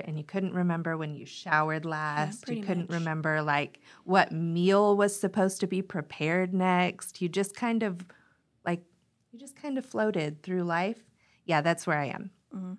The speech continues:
Speaker 1: I'm there. I don't know what day it is. I don't know what time it is. I'm like, "Oh, you should be bathing. I guess that should happen." And yeah, I'm, I feel like I'm just in this complete mush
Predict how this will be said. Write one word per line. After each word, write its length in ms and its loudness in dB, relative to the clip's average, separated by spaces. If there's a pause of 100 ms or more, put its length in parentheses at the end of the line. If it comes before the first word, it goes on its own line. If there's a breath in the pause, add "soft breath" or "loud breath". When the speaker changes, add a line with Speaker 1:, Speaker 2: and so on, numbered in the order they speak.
Speaker 1:
I'm 140 2
there. 340 -2
I 80 8
don't 200 4
know 100 4
what 160 0
day 260 8
it 80 6
is. 320 6
I 140 4
don't 160 4
know 80 -2
what 160 -2
time 320 4
it 80 4
is. 340 6
I'm 140 2
like, 260 2
"Oh, 220 6
you 200 0
should 220 0
be 140 2
bathing. 580 6
I 120 4
guess 320 2
that 280 6
should 180 0
happen." 520 4 (500 loud breath)
And 540 6 (100)
yeah, 340 6
I'm, 480 6
I 120 4
feel 220 4
like 180 8
I'm 360 4 (120)
just 320 2
in 240 4
this 240 2
complete 840 0 (280)
mush 640 6